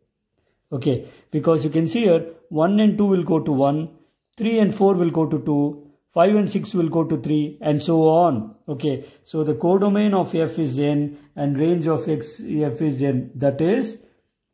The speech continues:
you can say range of F is equal to codomain of F. Okay,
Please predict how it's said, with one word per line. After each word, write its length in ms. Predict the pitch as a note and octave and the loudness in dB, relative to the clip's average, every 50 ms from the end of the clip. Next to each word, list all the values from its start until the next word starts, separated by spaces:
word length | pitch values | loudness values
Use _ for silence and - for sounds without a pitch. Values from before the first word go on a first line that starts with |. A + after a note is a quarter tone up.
| _ _ _ _ _ _ _ _ _ _ _ _ | _ _ _ _ _ _ _ _ _ _ _ _
you 240 | - D#3+ F3 F3 E3 | -2 -2 -2 -2 0
can 280 | - F3 D3+ C#3+ C#3 C3 | 0 2 2 2 2 0
say 640 | B2+ - - G#3+ G3+ E3 D3 D3 D#3 D#3 D#3 D3+ - - _ _ _ _ _ _ _ _ _ - | -2 0 2 2 4 4 2 0 0 -2 -4 -6 -10 -20 _ _ _ _ _ _ _ _ _ -10
range 760 | E3 C3 C3+ D#3+ F3+ G3 G#3 A3 A#3+ B3 A3+ G#3+ - - - _ _ _ _ _ _ - | -8 -4 -2 2 2 4 4 2 2 0 -2 -4 -6 -8 -14 _ _ _ _ _ _ -8
of 320 | F#3 C#3+ C#3+ C#3+ C#3 - - - _ _ _ _ _ - | -4 -2 -2 -2 -4 -6 -8 -16 _ _ _ _ _ -8
F 520 | E3 C#3 C#3+ D3+ D#3+ G3 A3 G#3+ G#3+ - - _ _ _ _ _ _ _ _ _ _ | -4 -2 0 2 2 2 0 -2 -4 -8 -14 _ _ _ _ _ _ _ _ _ _
is 240 | - D3 C#3 B2 C3+ | -4 -4 -2 -2 -2
equal 380 | D3+ C#3 D3 - C#3+ C#3+ C#3 C3+ | -2 -2 -2 -2 0 0 0 0
to 460 | B2+ D#3+ F3 G3+ C4 C#4 - - - _ _ _ _ _ _ _ _ _ | 0 0 0 0 0 -2 -4 -8 -16 _ _ _ _ _ _ _ _ _
codomain 1080 | - E3+ E3 F3+ G3+ G#3 E3+ D#3 D#3+ D3 C#3 C#3 C#3 C#3 C#3 C#3+ C#3 C#3+ C#3+ D3+ D#3 - - - _ _ _ _ _ _ _ _ _ _ _ _ _ _ - | -6 -4 -2 0 0 0 0 0 0 0 2 2 0 0 2 2 0 0 0 -2 -6 -10 -16 -20 _ _ _ _ _ _ _ _ _ _ _ _ _ _ -10
of 480 | G3+ D#3 C3+ C3+ D3 G3 - - - - _ _ _ _ _ _ _ - | -4 0 2 2 2 0 -2 -6 -10 -18 _ _ _ _ _ _ _ -6
F. 220 | D#3 C#3+ C3+ A#2 - - - - _ _ _ _ _ _ _ _ _ - | -4 -2 -2 -2 -4 -8 -14 -20 _ _ _ _ _ _ _ _ _ -12
Okay, 400 | D#3+ B2 A#2 D#3+ C#3+ A#2 - - | -10 -6 -2 -2 -2 -2 -4 -8